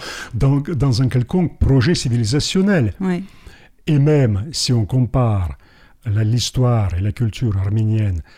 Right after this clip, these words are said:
Speaker 1: à ce qui se passait en Europe, on voit que c'est presque antédiluvien. La,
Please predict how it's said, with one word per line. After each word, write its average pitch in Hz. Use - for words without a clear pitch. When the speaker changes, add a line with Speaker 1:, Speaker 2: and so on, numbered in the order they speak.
Speaker 1:
à 117
ce -
qui -
se -
passait 101
en 95
Europe, 95
on 95
voit 127
que 107
c'est -
presque -
antédiluvien. 123
La, 104